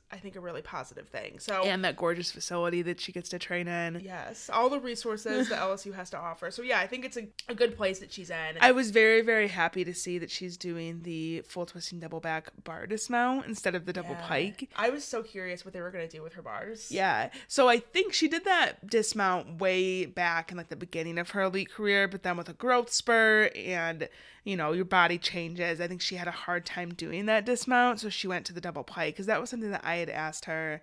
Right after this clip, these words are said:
Speaker 2: It was over a year ago now when I last talked to her about her dismount and what her plan was for it, and she said that her plan, this was before she was going to L S U a year early, but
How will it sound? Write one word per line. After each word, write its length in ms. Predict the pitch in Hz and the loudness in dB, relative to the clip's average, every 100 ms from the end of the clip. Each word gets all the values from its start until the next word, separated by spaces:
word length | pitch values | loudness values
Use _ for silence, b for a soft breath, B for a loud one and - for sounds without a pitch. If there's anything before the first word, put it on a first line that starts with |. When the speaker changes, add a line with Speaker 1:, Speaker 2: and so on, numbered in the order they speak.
| b | b
Speaker 2:
It 20 | - | -10
was 120 | 160 | -2
over 340 | 196 214 208 | 0 0 0
a 80 | 190 | -2
year 280 | 165 165 160 | -2 -2 -4
ago 180 | 156 156 | -4 -4
now 200 | 160 156 | -4 -4
when 80 | 156 | -2
I 100 | 156 | -2
last 280 | 160 160 | -2 -4
talked 220 | - 170 - | -8 -12 -12
to 60 | |
her 140 | 170 156 | -8 -8
about 380 | 160 160 151 - _ | -4 -4 -4 -8 _
her 100 | - | -10
dismount 560 | 165 160 - 208 240 269 | -6 -6 0 4 4 2
and 220 | 190 185 - B B | -2 -6 -8 B B
what 140 | 180 | -2
her 100 | 190 | -4
plan 360 | - - 202 220 | -2 -2 0 4
was 200 | 254 254 | 4 2
for 240 | 247 254 | 2 4
it, 160 | 262 - | 6 4
and 120 | 214 | 2
she 120 | 240 | -2
said 260 | 208 240 240 | 4 6 6
that 100 | 208 | 4
her 100 | 208 | 0
plan, 360 | 196 196 190 190 | -2 0 2 2
this 180 | 220 | 2
was 80 | 220 | 0
before 400 | 190 185 190 180 | -4 -4 -2 0
she 100 | - | -2
was 100 | 165 | -6
going 280 | 160 180 165 | -4 -2 -2
to 100 | - | -2
L 140 | 170 | -4
S 180 | 160 - | -4 -6
U 140 | 160 151 | -4 -4
a 40 | |
year 220 | 151 147 | -6 -8
early, 380 | - 160 147 - | -4 -4 -4 -6
but 320 | 190 151 - | -6 -4 -4